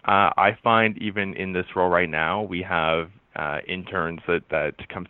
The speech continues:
through and, and are part of, um, you know, part, part of our team.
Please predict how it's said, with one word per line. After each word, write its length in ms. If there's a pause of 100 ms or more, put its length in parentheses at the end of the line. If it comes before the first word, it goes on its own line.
through 300
and, 240
and 360 (440)
are 100
part 400
of, 380
um, 580 (440)
you 60
know, 120
part, 480
part 340
of 160
our 100
team. 480